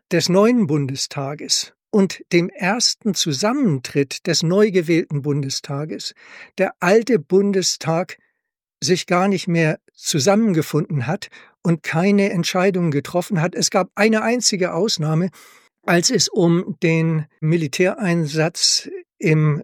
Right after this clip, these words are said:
Kosovo ging. Da bestand tatsächlich eine Eilsituation und zudem war damals eine große Bundestagsmehrheit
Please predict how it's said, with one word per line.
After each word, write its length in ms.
Kosovo 680
ging. 340
Da 340
bestand 540
tatsächlich 580
eine 300
Eilsituation 1120
und 240
zudem 680
war 240
damals 880
eine 240
große 380
Bundestagsmehrheit 1300